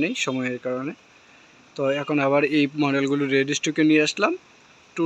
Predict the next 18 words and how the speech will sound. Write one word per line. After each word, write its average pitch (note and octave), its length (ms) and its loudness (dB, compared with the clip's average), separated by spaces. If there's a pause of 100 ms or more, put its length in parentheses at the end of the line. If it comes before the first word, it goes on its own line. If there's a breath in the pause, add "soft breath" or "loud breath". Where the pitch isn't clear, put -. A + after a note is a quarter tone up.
(100)
টু F#3+ 80 -2
ওয়ান G3+ 200 2
ফাইভ D#3+ 260 2
সিটের A3 380 -4 (640 soft breath)
এই C#3 60 -4
সোফাগুলো F3 480 0
যদি F3+ 240 -2
কারো F3 240 4
পছন্দ E3+ 360 -2
হয়ে F3 100 2
থাকে, G#3 180 -4
অবশ্যই E3 380 0
স্ক্রিনশট F#3 540 -4
নিয়ে G#3+ 200 0
আমাদের D#3 260 2
পেজে D#3 220 0
ইনবক্স B2+ 300 -2
করবেন। B2+ 360 -6